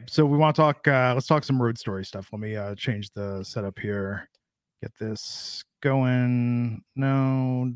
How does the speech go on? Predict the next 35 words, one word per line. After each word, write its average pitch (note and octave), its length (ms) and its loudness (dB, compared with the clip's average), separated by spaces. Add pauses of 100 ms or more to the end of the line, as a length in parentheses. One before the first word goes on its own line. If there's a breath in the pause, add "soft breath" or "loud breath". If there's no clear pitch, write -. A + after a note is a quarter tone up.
(160)
not B2 200 -8
that, C#3+ 360 2
not B2+ 260 -4
that. D#3+ 340 6 (100)
There D3+ 160 4
we C#3 100 2
go. C3 600 6 (680 soft breath)
Turn D3+ 340 4
this C#3 340 4 (220)
off. D3+ 720 4
Okay, B2 760 4 (540 loud breath)
cool. G3+ 160 10
So, F#3 160 8
Matt, F#3+ 380 10 (260)
last F#3+ 460 4
week D3+ 580 2
you D3 120 -4
gave D#3 200 6
us, C#3 280 4
uh, C3 340 0
a B2 40 -2
taste D#3 360 4
of C3+ 80 4
this. A#2+ 300 -2 (580 soft breath)
Let's G3+ 240 4
talk B3+ 240 6
about F3 440 8
your, D#3 540 6
your D3 440 4
ride-alongs C#3+ 1000 4
with D3+ 300 2
Brock C#3+ 280 4
Lesnar. C#3+ 440 2
First F#3 320 4
off, G3 200 6